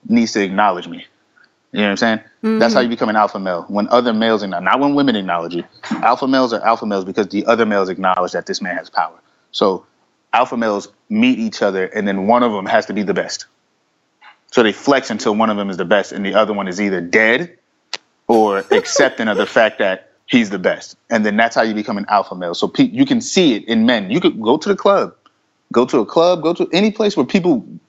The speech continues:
Speaker 1: c-, gather as groups and just watch the men in the area. You can see how they all react to each other. E-, there's types of alpha males. There's an alpha male that comes in and rec-, and needs it on the spot, and there's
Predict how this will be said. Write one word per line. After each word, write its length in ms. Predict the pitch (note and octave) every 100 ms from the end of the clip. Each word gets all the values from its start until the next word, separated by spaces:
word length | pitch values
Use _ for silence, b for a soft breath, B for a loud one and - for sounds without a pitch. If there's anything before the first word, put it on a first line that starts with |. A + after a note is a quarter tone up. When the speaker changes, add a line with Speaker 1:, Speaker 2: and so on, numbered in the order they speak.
| _ -
Speaker 1:
c-, 260 | F3 -
gather 360 | A#2 C3 D3 D3
as 120 | B2
groups 340 | F#2+ C3 F3 - B B -
and 100 | B2+
just 160 | A#2
watch 340 | G2 A2 A#2+ -
the 120 | C3
men 220 | A#2 B2
in 80 | A2
the 120 | G#2
area. 380 | G2+ G2 F#2+ F#2
You 120 | G#2
can 160 | A#2+ G#2+
see 220 | - C#3
how 140 | B2+
they 120 | G#2+ G#2
all 140 | G2+
react 260 | G2 G2 -
to 40 |
each 100 | F#2+
other. 220 | F#2+ G2 F#2+
E-, 160 | A#2+ b b b
there's 200 | B2+ A2
types 300 | - E3 D#3
of 100 | C3
alpha 280 | C3+ D3 A#2
males. 340 | F#2+ E2+ - _ _ _ _ -
There's 120 | A#2+
an 120 | C#3+
alpha 240 | C3 C#3+
male 180 | D#3 C#3
that 180 | C3 A2+
comes 180 | C#3+ C#3
in 100 | C3+
and 80 | G#2+
rec-, 120 | G2 - -
and 240 | G#2+ F#2+
needs 460 | F#2+ A#2+ C#3+ D#3+ D#3+
it 160 | F3+ C#3
on 120 | C#3
the 100 | A2+
spot, 400 | - - D3+ F3+
and 100 | A#2
there's 120 | A#2